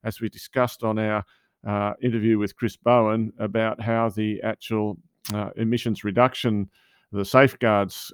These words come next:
uh, scheme will be tightened up and reduced each year. And I guess that, that, that's a big thing, but it, it's probably not enough by itself.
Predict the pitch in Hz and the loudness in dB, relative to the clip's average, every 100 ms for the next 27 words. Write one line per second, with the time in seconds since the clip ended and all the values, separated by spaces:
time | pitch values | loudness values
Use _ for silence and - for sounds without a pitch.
0 | 104 95 95 - 110 110 107 - 101 98 | -4 -4 -6 -2 0 2 0 -4 -4 -4
1 | 101 107 107 - 98 107 104 - 95 98 | -2 2 2 2 -2 0 0 -2 -2 -2
2 | 104 131 123 113 101 - 104 110 123 - | 2 0 0 -2 -4 -4 0 2 2 0
3 | _ _ _ 101 95 101 101 98 - 110 | _ _ _ -6 -4 -4 -4 -4 -2 -4
4 | - 107 101 117 110 101 101 92 - 107 | -2 -4 -2 -2 -2 -2 -4 -4 -2 0
5 | 110 98 107 - 104 - 107 - 135 104 | 2 2 0 0 -6 -8 -12 -4 -2 0
6 | 101 104 98 110 110 - _ - 104 - | 2 0 2 2 0 -4 _ -4 -4 -2
7 | - 120 - _ | 0 0 -2 _